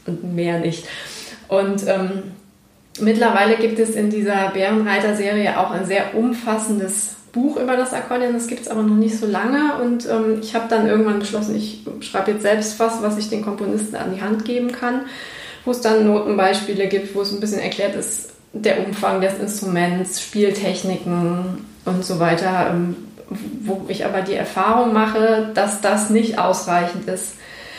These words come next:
sondern dass es immer wichtig ist, dass man den Interpreten mit dem Instrument irgendwie erlebt. Jetzt grad beim Akkordeon, das ist so ein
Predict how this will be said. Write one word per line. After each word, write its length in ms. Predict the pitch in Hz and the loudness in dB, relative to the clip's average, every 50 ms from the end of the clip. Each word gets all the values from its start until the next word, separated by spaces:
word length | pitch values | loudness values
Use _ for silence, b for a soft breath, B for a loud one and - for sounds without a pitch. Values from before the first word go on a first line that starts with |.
| B B B | B B B
sondern 220 | - - 190 185 | -4 -2 2 2
dass 120 | 190 185 | 2 2
es 160 | 196 214 - 208 | 2 -2 0 0
immer 280 | 190 202 208 196 190 | 2 2 2 2 2
wichtig 340 | 202 208 208 - - - - | 2 0 0 0 -4 -2 -4
ist, 200 | 196 - - - | -4 -4 0 2
dass 180 | 190 185 190 - | 0 2 2 0
man 380 | 185 185 185 185 185 185 185 - | 0 0 0 0 0 -2 -2 -2
den 340 | - 180 175 175 180 180 185 180 B B B B B B B B B - - - | -2 0 0 0 0 -2 -4 -8 B B B B B B B B B -20 -6 -2
Interpreten 640 | 180 180 - 185 175 - - 185 190 - 190 175 | -2 0 0 -2 -4 -2 0 -2 -2 0 0 0
mit 160 | 170 175 170 - | 0 0 0 0
dem 140 | 175 165 | -2 -2
Instrument 520 | - - 180 - - - 165 160 160 160 - - | -2 -2 -4 -4 -4 -2 -2 0 0 -2 -2 -2
irgendwie 260 | - 165 165 - - | -2 -2 0 -2 -2
erlebt. 420 | - 165 170 175 170 170 - - | -2 0 0 0 -2 -4 -6 -10
Jetzt 140 | - - - | -10 -10 -8
grad 240 | - - 185 190 190 | -2 0 0 0 2
beim 160 | 190 185 175 | 2 0 2
Akkordeon, 460 | 170 170 - - 170 180 196 208 196 | 0 0 0 0 0 2 2 2 0
das 140 | 180 180 - | -2 -2 -4
ist 160 | - - - | -6 -6 -4
so 60 | - | -2
ein 280 | 175 170 170 175 175 170 | 0 0 0 0 -2 -2